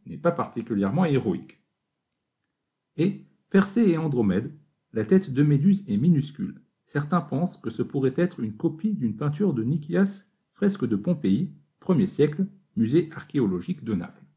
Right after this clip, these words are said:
Omniprésent dans les objets de la vie quotidienne, mis à jour par les fouilles archéologiques, le Gorgonéon n'est paradoxalement jamais décrit dans les textes anciens.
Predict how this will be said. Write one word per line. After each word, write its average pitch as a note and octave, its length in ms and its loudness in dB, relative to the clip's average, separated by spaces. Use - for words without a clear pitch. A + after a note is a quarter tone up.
Omniprésent F#3+ 720 6
dans C3+ 140 2
les A2+ 180 4
objets D3+ 300 4
de C3 80 2
la G#2+ 160 2
vie F#3 180 0
quotidienne, G2+ 720 -2
mis D#3 240 0
à D#3 100 2
jour F3+ 360 0
par C3 180 -8
les A#2+ 80 -4
fouilles F#3 340 -2
archéologiques, B2+ 800 -2
le G#2 120 0
Gorgonéon B2 760 2
n'est G#2+ 120 -2
paradoxalement E3 840 -2
jamais G3 340 6
décrit C#3+ 280 -2
dans E3+ 140 -4
les A#2 140 -2
textes E3+ 420 -6
anciens. G#2 380 -8